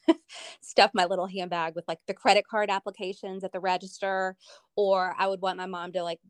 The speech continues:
give me, like, a gift card to put in my purse as a credit card. Um, I loved playing dress up, and, um, that, um, speaks to a little bit about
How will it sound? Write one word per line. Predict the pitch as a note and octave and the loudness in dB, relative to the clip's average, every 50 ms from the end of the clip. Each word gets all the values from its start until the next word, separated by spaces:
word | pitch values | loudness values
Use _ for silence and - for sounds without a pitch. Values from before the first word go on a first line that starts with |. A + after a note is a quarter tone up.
| _ _ _ _ | _ _ _ _
give | G#3 F#3 F3 F3 | -10 -8 -8 -8
me, | F#3+ F#3 F#3 | -8 -6 -6
like, | F3 - | -6 -6
a | F#3+ F3 | -8 -6
gift | - - F3+ F3+ - | -4 -4 -4 -4 -6
card | - - F#3 F3+ F3+ | -6 -6 -4 -4 -4
to | G3 - | -4 -8
put | - - F#3+ F3+ | -8 -4 -2 -2
in | F3+ F3+ | -2 -2
my | F3+ F3 | -4 -6
purse | - _ - F3+ F3+ F3+ F3 - | -6 _ -4 -2 -2 -2 -2 -4
as | - - | -6 -6
a | F#3 - | -6 -6
credit | _ - F#3 F3 F3+ - | _ -2 -2 -2 -2 -4
card. | - - F3+ E3+ E3+ E3+ E3+ F3 F3 F3 E3+ E3 _ _ - - - - - _ _ _ - | -6 -4 -4 -2 -2 -2 -4 -4 -4 -6 -8 -10 _ _ -20 -20 -20 -20 -20 _ _ _ -2
Um, | F3+ F3 F3 F3 F3 F3 F3 - - | 0 0 0 -2 -4 -4 -6 -4 -2
I | G3 G3+ | -2 -2
loved | F#3+ F#3+ G#3+ G3+ G3+ G#3 G3+ _ | 0 0 2 2 2 0 -2 _
playing | - - G#3 G3 F#3+ G3 F#3 | -10 -6 -4 -4 -4 -4 -4
dress | - F3+ F3 E3+ F3 F3 E3+ - - | -4 -2 0 0 0 0 -2 -2 -4
up, | F3+ E3+ F3 F3 F3 E3+ - - | -2 -2 -2 -2 -2 -4 -4 -6
and, | D#3+ D#3+ D#3 D#3+ D#3 D#3 _ _ _ _ _ _ _ _ - | -6 -6 -4 -6 -8 -10 _ _ _ _ _ _ _ _ -4
um, | F3 E3 - - E3+ C#3 - - - - G#3 - | -4 -4 -2 -4 -6 -6 -6 -8 -10 -10 -4 0
that, | E3+ E3+ E3 E3+ E3 D#3+ - - _ _ _ _ _ _ _ _ _ _ _ _ _ _ - | 2 4 6 6 6 4 2 0 _ _ _ _ _ _ _ _ _ _ _ _ _ _ -8
um, | F3 E3 - - G1+ - - G3+ G3+ G3 - _ _ - | -6 -6 -6 -6 -8 -10 -10 -12 -12 -14 -16 _ _ -20
speaks | - - - E3+ - - | -2 0 0 0 0 -2
to | - - F#3+ F3+ | 0 2 4 4
a | |
little | E3 F3 E3+ E3+ | 6 4 2 4
bit | E3 E3+ D#3+ E3+ | 4 4 4 4
about | E3 - - B1+ - - - - | 2 0 0 0 0 -2 -4 -6